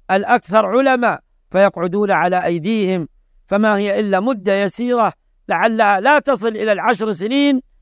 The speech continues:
فإذا بهم مشايخ فضلاء وعلماء وقضاة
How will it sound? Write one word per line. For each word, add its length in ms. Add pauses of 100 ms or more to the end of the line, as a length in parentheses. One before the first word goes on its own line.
(200)
فإذا 420
بهم 400 (400)
مشايخ 600
فضلاء 640 (380)
وعلماء 760 (400)
وقضاة 720